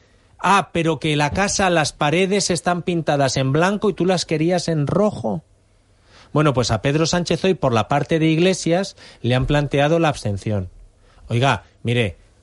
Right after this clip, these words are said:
yo ya, eh, este señor, me abstengo y que se apañe con los que Pedro Sánchez no para de molestar diciendo que se tienen que abstener por,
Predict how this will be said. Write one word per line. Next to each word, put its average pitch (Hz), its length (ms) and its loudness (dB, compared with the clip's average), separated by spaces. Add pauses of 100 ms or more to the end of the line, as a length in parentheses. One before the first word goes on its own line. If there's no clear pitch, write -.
yo 120 180 -2
ya, 135 580 2
eh, 107 360 -2
este 120 240 -2
señor, 143 640 2 (200)
me 127 180 -2
abstengo 165 800 2
y 139 100 -2
que 113 180 -4
se 120 260 0
apañe 135 580 0 (200)
con 151 160 0
los 139 160 0
que 131 380 -4
Pedro 165 280 0
Sánchez 196 380 0
no 185 360 0
para 202 340 2
de 214 100 0
molestar 175 540 2
diciendo 190 560 -2 (240)
que 160 100 0
se 131 140 -2
tienen 147 280 0
que 196 80 0
abstener 175 460 0
por, 123 680 2